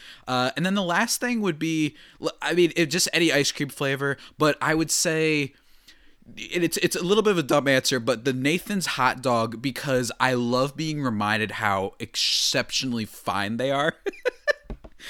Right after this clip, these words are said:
And how, especially, like, if you go to, like, Yankee Stadium, how overpriced they are. It's, like, seven dollars for this hot dog. That's fine. It tastes good. It feels right. I will say that much. It does feel right to have a hot dog at, at, um, a baseball game. But every time I have it, I'm always just like,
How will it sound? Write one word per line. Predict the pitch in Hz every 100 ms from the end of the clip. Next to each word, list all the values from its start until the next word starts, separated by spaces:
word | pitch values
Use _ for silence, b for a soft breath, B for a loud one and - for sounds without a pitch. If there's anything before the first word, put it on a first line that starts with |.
| B
And | - 170
how, | 170 160
especially, | 165 - 160 165
like, | 143 143
if | 143
you | 135
go | 135
to, |
like, | 123 120
Yankee | 127 120
Stadium, | 120 127 120
how | 123
overpriced | - 117 117 - 110 -
they | 123
are. | 120
It's, | 123
like, | 123 -
seven | - 120 131
dollars | 123 117 113
for | 113
this | 95
hot | 110 98 -
dog. | 98 95 B B -
That's | 196
fine. | - 226 110 87 -
It | 208 202
tastes | 202 220
good. | - 180
It | 151
feels | - 180 220 143
right. | 107 110 151 -
I | 110
will | 131
say | 143 127
that | 101 107
much. | 151 180 - B -
It | 143
does | 143 160 -
feel | - 123 127
right | 139 151
to | 135
have | 139
a | 139
hot | 143 143
dog | 156 147
at, | 143 -
at, | 135 117
um, | 135 139 131 - _ _ -
a | 127
baseball | 135 147 165 160
game. | 160 180 B B B
But | 131 123
every | 147 165
time | 185 160
I | 131
have | 127 120
it, | 110
I'm | 113
always | 110 110
just | 107 -
like, | 104